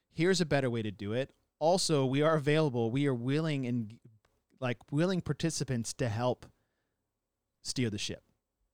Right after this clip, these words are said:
So, all right. Sorry.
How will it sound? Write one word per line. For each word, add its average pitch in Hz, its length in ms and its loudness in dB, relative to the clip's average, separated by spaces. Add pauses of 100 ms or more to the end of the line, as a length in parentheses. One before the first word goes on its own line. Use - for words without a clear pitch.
(380)
So, 113 200 -4 (500)
all 190 80 6
right. 127 120 -2 (880)
Sorry. 90 340 -12